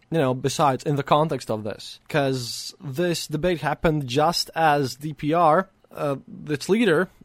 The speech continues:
Alexander Zakhar-, Zakharchenko, he publicly declared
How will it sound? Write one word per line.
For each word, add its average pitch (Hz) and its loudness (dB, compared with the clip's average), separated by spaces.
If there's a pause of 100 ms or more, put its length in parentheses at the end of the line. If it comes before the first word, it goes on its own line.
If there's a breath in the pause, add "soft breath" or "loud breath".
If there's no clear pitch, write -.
(220)
Alexander 151 2
Zakhar-, 143 -6 (260)
Zakharchenko, 131 0 (360)
he 254 -2
publicly 208 4
declared 131 0